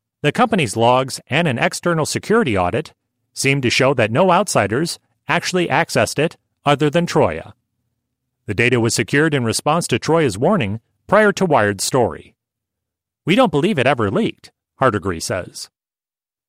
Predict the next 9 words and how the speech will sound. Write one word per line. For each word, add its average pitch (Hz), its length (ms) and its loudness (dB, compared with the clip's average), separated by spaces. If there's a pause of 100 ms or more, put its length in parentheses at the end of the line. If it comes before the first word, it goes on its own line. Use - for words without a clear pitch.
(100)
Troya 175 340 2
counters 135 440 0
that 123 120 2
he 127 80 -2
took 220 220 -2
a 139 40 -2
screenshot 147 600 -2
last 117 280 0
July 95 600 -2